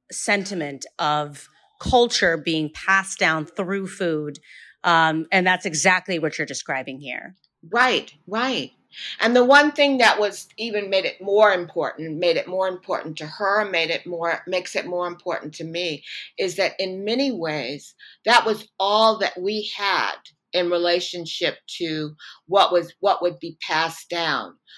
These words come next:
Speaker 2: We had lost our, uh, our names,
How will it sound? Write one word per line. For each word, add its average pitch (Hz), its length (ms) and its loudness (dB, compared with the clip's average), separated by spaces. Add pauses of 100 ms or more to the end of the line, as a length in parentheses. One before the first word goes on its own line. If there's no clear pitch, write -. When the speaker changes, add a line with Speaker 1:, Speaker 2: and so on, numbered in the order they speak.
(140)
Speaker 2:
We 247 220 -2
had 202 200 2
lost 180 580 2 (120)
our, 156 540 -2 (120)
uh, 147 320 -4
our 160 160 2
names, 165 880 -6